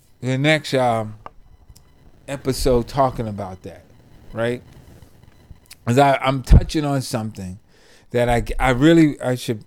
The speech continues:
yeah, maybe I'll do that. So, all right. So let's, let's, I'm gonna stop here. Let's continue this. We're talking about what I mean by, um,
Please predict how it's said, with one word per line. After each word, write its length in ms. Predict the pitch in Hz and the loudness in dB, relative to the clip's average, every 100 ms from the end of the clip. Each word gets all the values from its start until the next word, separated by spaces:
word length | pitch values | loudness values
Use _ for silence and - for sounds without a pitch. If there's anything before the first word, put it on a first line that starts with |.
| - | -10
yeah, 200 | 120 110 | -6 -4
maybe 340 | 127 175 165 | 0 0 0
I'll 140 | 120 101 | -2 -2
do 180 | 110 | -4
that. 200 | 98 - - | -6 -10 -18
So, 160 | - 143 | -2 2
all 140 | 170 | 4
right. 200 | 165 98 - - - - | 4 2 -8 -20 -20 -4
So 320 | - 170 160 | 2 4 6
let's, 500 | 170 233 277 - - | 6 4 4 -2 0
let's, 300 | 180 226 160 | 2 2 -2
I'm 120 | 175 | -6
gonna 120 | 180 | -4
stop 380 | 156 - 208 208 | 0 2 2 2
here. 340 | 175 160 170 - - - | 2 2 0 -4 -18 -8
Let's 240 | - 180 - | -2 -2 -2
continue 580 | 165 156 - 220 233 175 | -4 -4 -2 0 2 2
this. 340 | 156 151 - - - - | 2 0 -6 -20 -20 -12
We're 160 | 135 143 | -8 -6
talking 500 | - 180 196 170 147 | -2 0 2 0 -4
about 480 | 139 131 123 123 - - - | -2 -2 -2 -4 -10 -20 -4
what 200 | 143 190 | 2 4
I 180 | 196 175 | 4 2
mean 460 | 160 185 180 151 | 2 2 2 2
by, 480 | 139 127 123 120 120 - _ _ _ | 2 2 2 -2 -4 -12 _ _ _
um, 520 | 120 123 120 123 117 | -4 -2 -2 -2 -6